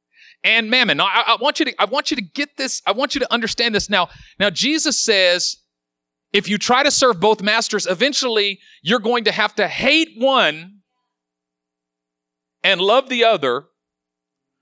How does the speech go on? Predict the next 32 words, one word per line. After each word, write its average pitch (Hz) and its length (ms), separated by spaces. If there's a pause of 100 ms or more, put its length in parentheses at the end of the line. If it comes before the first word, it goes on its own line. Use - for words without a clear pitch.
(240)
or 202 160
be 190 160
loyal 247 520
to 262 140
one 220 300
and 202 200
despise 220 600
the 214 160
other. 160 240
Now, 160 120
we 196 160
get 294 140
tripped - 300
up 233 140
on 202 120
that 175 140
word 165 220
hate. - 500 (1160)
Jesus 277 440
uses 220 260
that 190 180
word 180 220
hate 202 320
a 151 80
lot. 156 220
The 160 80
first - 260
thing 254 100
we 220 60
need 208 140
to 185 100
understand 160 640